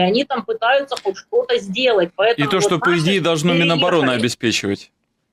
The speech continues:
Speaker 1: Ну, ну, ну, нет у Минобороны никаких сетей, нет у них Вигоров выносных, которые делают грубник в своей мастерской, нет рэба нормального,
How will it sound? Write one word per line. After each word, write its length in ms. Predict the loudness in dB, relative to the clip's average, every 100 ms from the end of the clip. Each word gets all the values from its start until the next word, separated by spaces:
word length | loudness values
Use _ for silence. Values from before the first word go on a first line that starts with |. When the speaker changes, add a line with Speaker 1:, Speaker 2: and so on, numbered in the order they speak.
| _
Speaker 1:
Ну, 180 | 0 2
ну, 180 | 4 4
ну, 140 | 4
нет 220 | 4 4 2
у 40 |
Минобороны 680 | 2 4 2 2 2 4 4
никаких 520 | 2 0 -2 -2 -6
сетей, 560 | -6 -8 -2 2 4 4
нет 260 | 4 2 2
у 40 |
них 220 | 2 2
Вигоров 720 | 0 0 2 4 4 4 0 -2 _ _ _ _ _ _ -4
выносных, 720 | 2 4 2 0 0 2 2
которые 480 | -2 -2 2 4 2
делают 440 | 2 2 4 2
грубник 420 | 2 2 2 0 -2
в 40 |
своей 300 | 0 0 2
мастерской, 840 | 2 0 0 -2 -4 -4 0 2 2
нет 320 | 2 0 2
рэба 440 | 2 2 2 0 0
нормального, 920 | 2 2 2 2 0 2 2 2